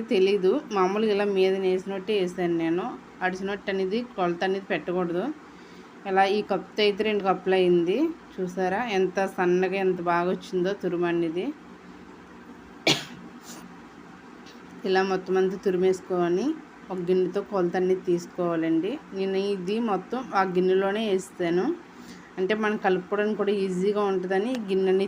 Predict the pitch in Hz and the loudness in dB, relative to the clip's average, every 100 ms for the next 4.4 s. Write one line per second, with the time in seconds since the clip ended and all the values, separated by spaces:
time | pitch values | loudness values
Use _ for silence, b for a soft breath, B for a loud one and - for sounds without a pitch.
0 | 190 185 180 - 180 170 170 175 175 170 | 0 -2 -2 -2 0 2 0 -2 -2 -2
1 | 175 170 170 160 156 165 202 349 - - | -2 -2 -2 -2 -2 -4 -4 -8 -10 -20
2 | B B B B - - - 202 202 202 | B B B B -20 -20 -8 -4 -2 -2
3 | 185 196 - 202 208 202 - 214 208 208 | -2 -4 0 4 4 2 -2 -2 0 0
4 | 220 220 196 190 | 0 0 0 -2